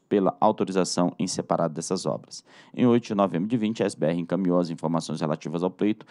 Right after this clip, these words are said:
de ressarcimento dos custos associados ao banco de reator que foi implantado pela concessionária a partir da energização da U H E Gir-, U H E Giral, com poucas unidades geradoras sincronizadas.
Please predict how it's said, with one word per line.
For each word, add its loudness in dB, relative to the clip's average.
de -6
ressarcimento -4
dos -4
custos -6
associados -2
ao 2
banco -4
de -4
reator -4
que -16
foi -2
implantado 0
pela -4
concessionária -2
a -2
partir 0
da 4
energização 0
da 4
U 2
H 0
E 2
Gir-, 0
U 4
H 2
E 0
Giral, 2
com -2
poucas 0
unidades 0
geradoras 0
sincronizadas. -4